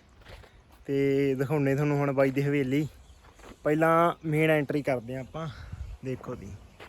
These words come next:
ਬਹੁਤ ਹੀ ਜ਼ਿਆਦਾ ਸੋਹਣਾ ਬਾਈ ਨੇ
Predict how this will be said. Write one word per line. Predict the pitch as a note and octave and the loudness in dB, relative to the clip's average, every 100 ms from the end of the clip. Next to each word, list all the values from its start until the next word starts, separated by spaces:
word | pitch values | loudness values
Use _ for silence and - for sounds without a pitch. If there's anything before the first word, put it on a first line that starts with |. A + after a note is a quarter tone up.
| - - - - - - - - - - - | -20 -20 -20 -20 -20 -20 -20 -20 -20 -18 -4
ਬਹੁਤ | C3 E3+ F#3+ | 2 4 4
ਹੀ | G3+ | 2
ਜ਼ਿਆਦਾ | D3 C#3 C#3+ C#3+ | 4 4 6 6
ਸੋਹਣਾ | C#3+ - D3+ F#3 | 4 0 0 0
ਬਾਈ | E3+ C#3 C3 | 2 2 2
ਨੇ | C3+ | 0